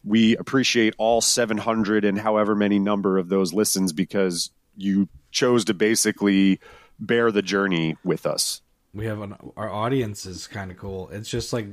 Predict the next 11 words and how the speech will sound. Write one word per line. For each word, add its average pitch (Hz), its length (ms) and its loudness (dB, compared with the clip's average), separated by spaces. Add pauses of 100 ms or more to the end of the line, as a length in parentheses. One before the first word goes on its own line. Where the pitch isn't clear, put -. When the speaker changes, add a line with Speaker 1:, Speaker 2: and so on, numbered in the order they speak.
(240)
Speaker 2:
the, 113 240 -8 (100)
it's 143 140 -4
fun 151 220 -2
to 170 60 2
watch 104 340 -4
this 95 160 -12
kind 98 200 -10
of 87 60 -14
stuff 90 320 -12
because, 90 440 -14 (1000)
um, 92 560 -8